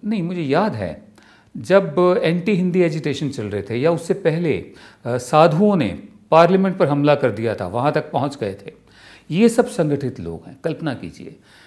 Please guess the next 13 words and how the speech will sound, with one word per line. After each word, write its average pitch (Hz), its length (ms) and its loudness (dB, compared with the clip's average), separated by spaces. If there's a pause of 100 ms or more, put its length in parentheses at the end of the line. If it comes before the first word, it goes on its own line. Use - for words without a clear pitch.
(240)
ये 123 60 -4
जो 123 100 -4
गुंडे, 143 440 2
जिनको 127 320 -4
जो 123 120 -4
मॉब 120 300 -2
लिंचर्स 117 440 -2
हैं, 110 140 -6
इनकी 131 240 -4
तरह 120 340 -4 (340)
इन्होंने 156 360 4
भी 156 160 0
अगर 113 280 0